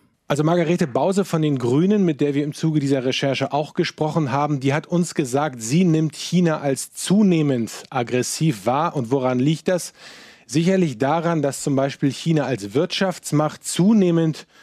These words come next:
auf unserem Planeten an Bedeutung gewonnen hat und deswegen auch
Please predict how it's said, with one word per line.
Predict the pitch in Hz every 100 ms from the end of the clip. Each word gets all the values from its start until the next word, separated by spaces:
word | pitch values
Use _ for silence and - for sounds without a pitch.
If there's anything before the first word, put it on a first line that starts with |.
| _ _ -
auf | 120
unserem | 139 135 123
Planeten | 131 131 143 147
an | 135 117
Bedeutung | 110 120 147 156 139
gewonnen | 123 120 151 160
hat | 147 131
und | 117
deswegen | 139 - 147 139
auch | 131 139